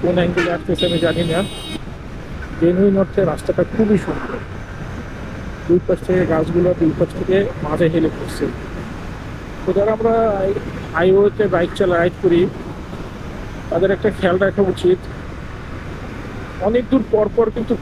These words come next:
বাজার পড়ে হাইওয়েতে। এই বাজারটা কিন্তু অনেক কিছু, পাঁচ কিলো, সাত কিলো, অনেক সময় দশ কিলো পর পরও একটা বাজার পড়ে বা একটা মহল্লার রোড পড়ে, চার রাস্তা পড়ে। এই যে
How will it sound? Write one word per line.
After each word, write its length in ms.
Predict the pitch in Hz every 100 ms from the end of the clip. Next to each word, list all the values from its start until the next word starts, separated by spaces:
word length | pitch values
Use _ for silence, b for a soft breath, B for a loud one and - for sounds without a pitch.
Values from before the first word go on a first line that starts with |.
| 175
বাজার 320 | 160 196 220 214
পড়ে 200 | 165 147 139
হাইওয়েতে। 480 | 151 165 160 147 143 - - - - - - - - - - - - - - - - - - - - 180
এই 80 | 185 165
বাজারটা 400 | 160 208 - 226 220
কিন্তু 320 | 233 226 233 185 202 - - - - - - - - -
অনেক 160 | 202 226 -
কিছু, 160 | 339 330 262 240 202 - -
পাঁচ 160 | 202 - -
কিলো, 200 | 208 202 190
সাত 160 | 180 175 -
কিলো, 180 | 196 190 180
অনেক 120 | 180
সময় 180 | 190 175
দশ 100 | 175 -
কিলো 160 | 196 185 -
পর 120 | 180 190
পরও 200 | 190 208 226 - - - - - - -
একটা 140 | - 170 175
বাজার 260 | 180 190 180
পড়ে 180 | 185 180 170
বা 60 | 175
একটা 160 | - 175 170
মহল্লার 400 | 180 185 180 175 156
রোড 160 | 175 - -
পড়ে, 180 | 175 170
চার 140 | 180 170
রাস্তা 200 | 165 - 190
পড়ে। 260 | 165 180
এই 40 |
যে 40 | 190